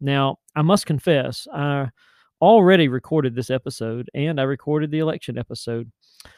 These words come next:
But due to a technical glitch, uh, those messages were erased. I'm gonna tell you, they were great. They were fantastic. As a matter of fact, th-, I, I will not be able to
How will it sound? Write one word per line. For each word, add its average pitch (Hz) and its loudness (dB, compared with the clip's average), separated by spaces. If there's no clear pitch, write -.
But 151 -4
due 180 6
to 202 -2
a 160 2
technical 147 -6
glitch, 135 -4
uh, 120 -8
those 131 -2
messages 120 -6
were 123 -6
erased. 117 -8
I'm 180 0
gonna 160 2
tell 139 -2
you, 123 -4
they 131 0
were 139 -2
great. 113 -8
They 160 4
were 143 2
fantastic. 139 -4
As 156 -2
a 170 2
matter 185 2
of 151 -2
fact, 160 0
th-, 127 -14
I, 143 0
I 170 4
will 160 2
not 151 0
be 147 -2
able 143 -2
to 123 -4